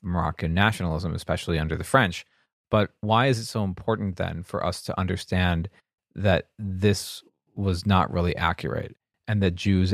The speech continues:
actually were involved in politics in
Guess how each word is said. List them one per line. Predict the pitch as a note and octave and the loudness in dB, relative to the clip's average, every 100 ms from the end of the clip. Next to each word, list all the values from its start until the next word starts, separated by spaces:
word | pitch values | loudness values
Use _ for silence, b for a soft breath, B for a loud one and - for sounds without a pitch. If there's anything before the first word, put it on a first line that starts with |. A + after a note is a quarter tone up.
| - | 2
actually | F2 - F2+ F2 | 0 2 -2 0
were | F2 F2+ G2 F#2+ F2 F2 F#2+ _ _ _ _ _ | 0 4 6 6 4 2 -4 _ _ _ _ _
involved | G#2 F#2+ E2+ F2 F2 | 0 2 4 2 -2
in | D#2+ | -4
politics | - F2 F#2 - G#2+ - - - - | -2 -4 -4 -10 -10 -12 -16 -12 -4
in | F2 | -2